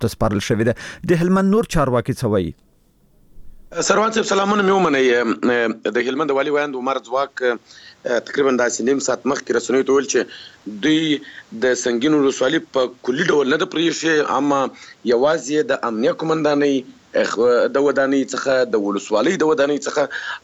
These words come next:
Speaker 2: او هغلته یو بل ودانۍ چې پخوا د بهرنیو ځواکونو د موجودیت پر مهال ورته پی آر ټي ویل کېدل او اوس پکې د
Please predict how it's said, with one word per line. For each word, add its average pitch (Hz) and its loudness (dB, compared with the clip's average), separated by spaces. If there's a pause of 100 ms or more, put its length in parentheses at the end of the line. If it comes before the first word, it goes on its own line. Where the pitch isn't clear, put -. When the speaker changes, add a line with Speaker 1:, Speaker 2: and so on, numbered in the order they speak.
(100)
Speaker 2:
او 156 2 (300)
هغلته 185 -2
یو 139 4 (140)
بل 208 2
ودانۍ 175 0
چې - -10
پخوا 156 0
د 147 2
بهرنیو 123 0
ځواکونو 131 0
د 123 0
موجودیت 117 -2
پر 123 0
مهال 139 0
ورته - -6
پی 110 2
آر - -6
ټي 208 -2
ویل 202 0
کېدل 180 0 (460)
او 123 4
اوس 147 0
پکې 135 -8
د 117 -4